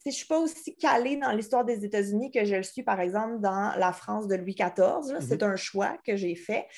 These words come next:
Speaker 1: Mais, euh, je t'avoue qu'aux États-Unis, moi, ce qui m'intéresse beaucoup, c'est la ruée vers l'or.
Speaker 2: Mhm.
Speaker 1: Ça, je trouve que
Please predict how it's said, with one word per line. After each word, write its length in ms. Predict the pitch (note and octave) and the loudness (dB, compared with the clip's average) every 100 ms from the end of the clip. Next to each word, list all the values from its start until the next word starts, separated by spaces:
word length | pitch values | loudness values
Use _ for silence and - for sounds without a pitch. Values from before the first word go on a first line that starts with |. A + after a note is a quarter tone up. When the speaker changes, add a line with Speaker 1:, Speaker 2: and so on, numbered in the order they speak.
| - - - | -18 -14 0
Speaker 1:
Mais, 420 | G#3 A3+ B3+ D#4 F#4 - | 2 4 6 6 4 4
euh, 140 | A3 | 0
je 80 | G#3+ | 2
t'avoue 300 | A#3+ A3 F4 | 2 2 0
qu'aux 200 | D#4+ B3+ | -4 -4
États-Unis, 400 | B3 A#3 A3+ D4 | -2 -2 -2 -4
moi, 140 | D#4 | -4
ce 80 | D#4 | -4
qui 100 | - | -4
m'intéresse 540 | A#3+ A3 A3 A#3+ B3+ A3 | -4 0 0 0 -4 -6
beaucoup, 520 | A3+ - - D#4 E4 F4 - | -10 -12 -4 -2 -2 -4 -6
c'est 380 | C4 C#4 C#4+ - | -2 0 0 0
la 220 | A3 F#3 | 2 2
ruée 300 | G3 A3 A#3 | 0 -2 -2
vers 280 | G#3 F#3 F#3 | 0 0 0
l'or. 460 | F3+ D#3 - - - - - | 0 0 -2 -12 -20 -14 -4
Speaker 2:
Mhm. 180 | F3+ F3 | -4 -4
Speaker 1:
Ça, 540 | - - A#3+ B3 C#4 | -12 -4 2 4 4
je 240 | C4+ - - | 0 -8 -10
trouve 400 | - B3 B3 | -4 -2 -2
que 80 | - | 2